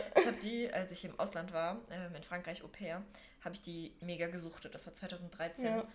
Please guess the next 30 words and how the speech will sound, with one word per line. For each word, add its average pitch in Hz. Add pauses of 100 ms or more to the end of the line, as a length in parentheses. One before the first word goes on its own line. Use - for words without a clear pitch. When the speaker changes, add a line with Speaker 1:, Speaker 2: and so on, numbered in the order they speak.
(280)
Speaker 1:
Und 165
da 165
hatte 175
er 156
auch 160
noch 160
so -
voll -
schiefe 175
Zähne 175
und 160
so. 170
Also 160
da 170
war 185
der 190
noch 175
gar 160
nicht 185
so 180
Speaker 2:
So 220
hübsch. 180 (260)
Speaker 1:
hübsch -
wie 170
jetzt, 196
würd 226
ich 233
sagen. 220
Also 165
schon, 196